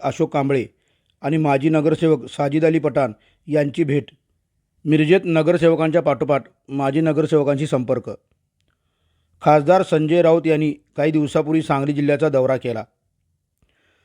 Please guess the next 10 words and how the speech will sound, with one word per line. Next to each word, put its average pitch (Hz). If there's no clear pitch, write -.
या 165
दौऱ्यात 160
तीन 196
नेत्यांच्या 156
ऑफिसमध्ये 151
जाऊन 151
त्यांनी 151
भेट 143
घेतली 139
होती. 110